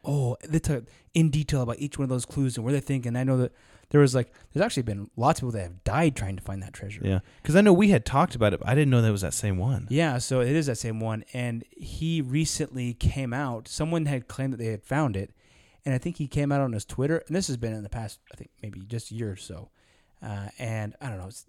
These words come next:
Speaker 1: twenty twenty seems like it was so long, so I, my sense of time, but it was recently, uh, that he's like, "Yep, I can confirm it's been found."
Speaker 2: Dang it.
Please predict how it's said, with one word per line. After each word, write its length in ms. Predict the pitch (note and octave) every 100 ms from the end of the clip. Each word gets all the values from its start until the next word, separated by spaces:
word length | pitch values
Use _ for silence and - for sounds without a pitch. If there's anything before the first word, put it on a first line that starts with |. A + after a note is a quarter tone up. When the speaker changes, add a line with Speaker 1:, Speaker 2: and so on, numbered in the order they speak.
| F3+
Speaker 1:
twenty 200 | D#3+ C#3
twenty 200 | B2 G#2+
seems 260 | - G#2+
like 160 | G2 F#2+
it 80 | G2+
was 160 | F#2
so 240 | - A2+ F2+
long, 340 | F2 F2+ F2+
so 220 | - G#2 -
I, 100 | - C2 - -
my 240 | A#2 G#2+ A#2 B2+
sense 240 | - C3+ A2+
of 80 |
time, 260 | - G#2+ G2+
but 160 | G#2 - _ _ _
it 60 | -
was 180 | D3 C3
recently, 640 | D3+ E3 D3+ A#2+ A2+ A#2 - _ _ _ -
uh, 360 | C3 C3 B2+ - -
that 180 | B2 G2
he's 200 | C3 A#2
like, 160 | G2
"Yep, 260 | A#2 - _ _ -
I 240 | C#3 B2 A#2
can 140 | C3+ A#2+
confirm 400 | A#2+ - B2 A2
it's 120 | -
been 140 | G#2
found." 380 | G#2 G#2 F2+ F#2 - _ _ _
Speaker 2:
Dang 280 | - D3 G2+
it. 140 | E2+